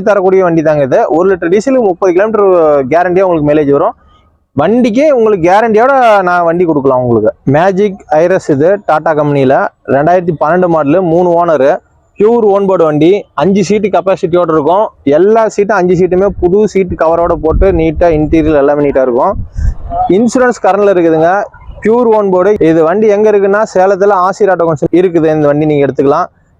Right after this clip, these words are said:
இது வண்டி பாத்தீங்கன்னா ஒரு ரெண்டு லட்சம், மூணு லட்சம், ரெண்டரை லட்சம், ஒன்றரை லட்சம், இதெல்லாம் எதுவுமே கிடையாதுங்க. வெறும் ஒரு லட்சத்தி இருபத்தையாயிரத்துக்கு கொடுத்தலாம் இந்த வண்டி. இது ஃபிக்ஸட் பிரைஸ் கிடையாது, நேர்ல வாங்க, வண்டி ஓட்டி பாருங்க,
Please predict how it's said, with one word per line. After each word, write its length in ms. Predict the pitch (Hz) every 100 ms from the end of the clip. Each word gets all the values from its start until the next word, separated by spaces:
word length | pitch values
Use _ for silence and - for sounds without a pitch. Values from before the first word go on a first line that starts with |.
| -
இது 100 | 151
வண்டி 260 | 165 180 214
பாத்தீங்கன்னா 420 | 202 202 190 196 214
ஒரு 120 | 190
ரெண்டு 160 | 180 185
லட்சம், 320 | 196 - 214 202
மூணு 140 | 202
லட்சம், 320 | 190 170 202 196
ரெண்டரை 220 | 185 185 190
லட்சம், 200 | 175 202
ஒன்றரை 240 | 185 185
லட்சம், 200 | 185 196
இதெல்லாம் 260 | 180 185 185
எதுவுமே 220 | 165 185 196
கிடையாதுங்க. 320 | 170 160 156 185 170
வெறும் 420 | 139 190 247 254
ஒரு 120 | 208 214
லட்சத்தி 280 | 208 196 175
இருபத்தையாயிரத்துக்கு 520 | 175 156 165 175 175
கொடுத்தலாம் 320 | 151 131 156 156
இந்த 80 | 127
வண்டி. 160 | 120 113 - _ _
இது 140 | 151 -
ஃபிக்ஸட் 320 | - 240 202
பிரைஸ் 180 | 226 233 220
கிடையாது, 340 | 190 175 165 185 202 - - -
நேர்ல 340 | 156 208 208
வாங்க, 220 | 190 180 185
வண்டி 240 | 175 185 190
ஓட்டி 240 | 180 170
பாருங்க, 320 | 160 160 175